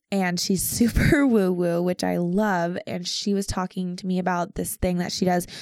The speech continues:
She does shaking. So she basically, like,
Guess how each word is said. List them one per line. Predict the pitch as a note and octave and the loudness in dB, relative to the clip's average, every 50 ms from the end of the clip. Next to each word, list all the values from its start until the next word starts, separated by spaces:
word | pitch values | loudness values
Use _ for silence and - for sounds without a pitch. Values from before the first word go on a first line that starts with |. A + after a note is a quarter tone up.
| - - | -14 -4
She | - - G#3 | 0 2 2
does | F#3 F3+ F3+ - - - - | 2 2 0 -2 -4 -4 -4
shaking. | - - - G3+ G#3 G3 - - F3+ - - - G3 G3+ | -4 -2 0 0 -2 -2 -2 -4 -6 -6 -6 -6 -4 -4
So | G3+ - G3 F#3 | -4 -4 -4 -4
she | - - G3+ | -2 -2 -2
basically, | F#3 F#3 F#3 - - F#3 - - G3 F#3+ F#3+ | -2 -2 -2 -4 -6 -8 -6 -4 -2 -2 -2
like, | F#3 F3+ F3 F3 F3+ - | -2 -2 -4 -6 -6 -10